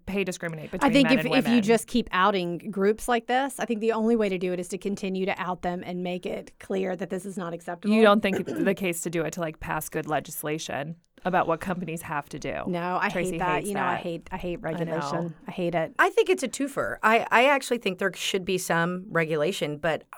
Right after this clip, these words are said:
Speaker 3: listen, I have counseled, I'm sure you guys have as well, so many young women about asking for what you're worth.
Speaker 1: Mm-hmm.
Speaker 3: I have no idea what Martina Navratilova asked
Speaker 1: Asked
Speaker 3: for,
Speaker 1: for.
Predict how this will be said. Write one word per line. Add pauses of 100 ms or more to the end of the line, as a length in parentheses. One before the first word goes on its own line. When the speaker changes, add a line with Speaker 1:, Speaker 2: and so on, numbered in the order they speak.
Speaker 3:
listen, (100)
I
have
counseled,
I'm
sure
you
guys
have (100)
as
well, (240)
so
many
young
women
about
asking
for
what
you're
worth.
Speaker 1:
Mm-hmm.
Speaker 3:
I
have
no
idea
what
Martina
Navratilova
asked
Speaker 1:
Asked
Speaker 3:
for,
Speaker 1:
for.